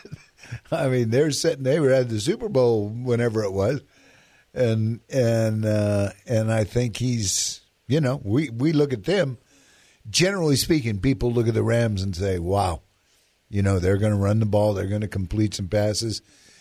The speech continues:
Nobody in the world can block Aaron Donald, so Aaron Donald's gonna keep your passing game down," you know, and he jumps out for fifty-five.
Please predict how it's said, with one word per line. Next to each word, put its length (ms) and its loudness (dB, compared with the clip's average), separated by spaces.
Nobody 540 4
in 80 0
the 80 2
world 380 2
can 180 -2
block 320 0
Aaron 300 0
Donald, 420 0
so 220 0
Aaron 280 0
Donald's 380 0
gonna 240 -2
keep 300 -6
your 80 -2
passing 440 -2
game 280 -2
down," 340 -2
you 140 -6
know, 240 2
and 100 0
he 140 0
jumps 360 -2
out 200 0
for 260 -4
fifty-five. 800 -4